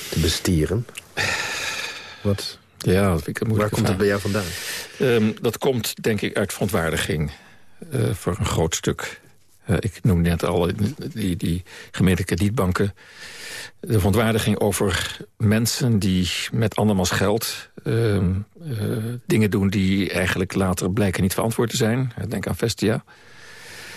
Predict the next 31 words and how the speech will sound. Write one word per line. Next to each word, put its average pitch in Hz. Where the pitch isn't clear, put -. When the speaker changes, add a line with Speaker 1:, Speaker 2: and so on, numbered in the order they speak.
Speaker 2:
Eh, 92
denk 98
aan 85
de 85
banken. 104
Speaker 1:
Maar 120
dat 123
je -
verontwaardigd 123
bent 127
is 123
duidelijk. 123
En 98
dat 92
je -
een -
andere 113
weg 113
inslaat 110
ook. 117
Maar 104
kan 123
je, 120
kan 127
je 127
kei-, 123
beschrijven 120
of 110
er -
ergens 120
een 107